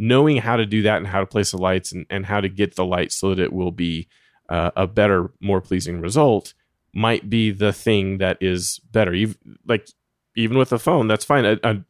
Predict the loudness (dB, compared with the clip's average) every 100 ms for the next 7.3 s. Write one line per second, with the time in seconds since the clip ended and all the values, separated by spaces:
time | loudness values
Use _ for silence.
0 | -4 0 2 0 -2 0 -2 0 0 0
1 | -4 -4 _ _ _ _ 0 2 2 -2
2 | _ _ _ -4 2 2 2 2 2 4
3 | 2 2 0 2 2 2 2 -2 -2 -4
4 | -4 -4 0 0 2 0 0 0 0 0
5 | 0 -2 -4 -4 -4 -4 -4 -2 0 0
6 | 0 -2 -4 -6 -6 -8 -14 -12 -4 -2
7 | -2 -4 -8